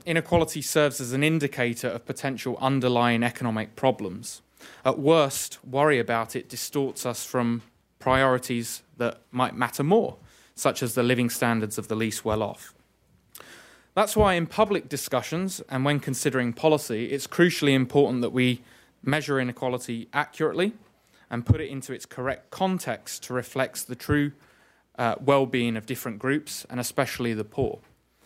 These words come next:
Otherwise, we create false narratives which lead to highly damaging policy being implemented. So to talk about the measurement of,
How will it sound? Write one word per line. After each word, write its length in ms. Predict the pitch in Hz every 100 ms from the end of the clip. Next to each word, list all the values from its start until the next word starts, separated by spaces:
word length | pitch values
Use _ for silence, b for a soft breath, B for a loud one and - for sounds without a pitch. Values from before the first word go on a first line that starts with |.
| b b b b -
Otherwise, 520 | 147 165 151 139 135
we 100 | 127
create 420 | - 135 123 151
false 360 | - 139 131 131
narratives 580 | 127 127 123 131 123
which 220 | 123 113 127
lead 160 | 123
to 80 | 117
highly 400 | 107 135 123 120
damaging 600 | 110 117 113 113 107 104 - b b b _
policy 400 | - 135 117 -
being 260 | 104 110 107
implemented. 680 | 113 107 104 92 - - - _ _ _ b b b b
So 160 | - 156
to 160 | 139
talk 220 | 143 247 202
about 200 | 220 147
the 60 |
measurement 460 | 143 196 202 156 127
of, 320 | 123 113 -